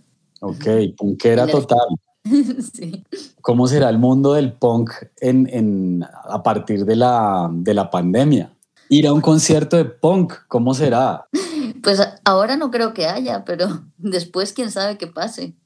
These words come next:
Speaker 2: Nos volveremos a tocar, quizá con, con más ansia. I-, igual esos pogos, esos slams se vuelvan todavía más pegados.
Speaker 1: Bueno, ahí nos queda una inquietud, ¿cómo será el mundo del punk post-pandémico? Bueno, Eurídice,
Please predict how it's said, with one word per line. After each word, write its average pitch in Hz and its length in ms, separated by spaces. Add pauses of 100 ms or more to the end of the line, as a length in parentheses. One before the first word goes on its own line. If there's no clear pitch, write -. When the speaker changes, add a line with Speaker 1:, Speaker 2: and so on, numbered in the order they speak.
(180)
Speaker 2:
Nos 175 100
volveremos 170 480
a 214 60
tocar, 175 420
quizá 170 240
con, 160 500
con 151 200
más 160 200
ansia. 156 560 (120)
I-, 147 220
igual 156 340
esos 170 320
pogos, 165 360
esos 156 260
slams 151 420
se 160 80
vuelvan 147 500
todavía 143 600 (360)
más 156 220
pegados. 147 640 (480)
Speaker 1:
Bueno, 92 260
ahí 92 160
nos 98 160
queda 110 200
una 113 180
inquietud, 107 420
¿cómo 98 260
será 110 220
el 95 100
mundo 98 280
del 104 180
punk 92 300 (120)
post-pandémico? 104 880 (440)
Bueno, 147 240
Eurídice, 143 880